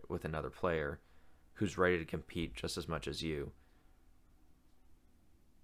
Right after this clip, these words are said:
and find out what the result is gonna be. If parents and coaches and players place more emphasis on that type of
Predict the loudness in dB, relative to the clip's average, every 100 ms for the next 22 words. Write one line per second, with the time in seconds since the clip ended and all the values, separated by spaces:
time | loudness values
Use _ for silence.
0 | -10 -4 4 4 6 2 0 -6 -6 -4
1 | -4 -6 -10 -10 -4 -4 -6 -14 -20 -20
2 | -20 -20 -20 -20 -20 -20 -20 -20 -20 -20
3 | -20 -20 -4 -4 -4 -8 -20 -16 0 4
4 | 4 2 -2 -6 -8 -14 -8 -6 -2 0
5 | 0 0 -2 -2 -2 2 4 2 -2 -18
6 | -20 -20 -4 0 0 2 2 2 -2 -2
7 | -2 -2 -2 0 2 0 -2 -2 0 -2
8 | -2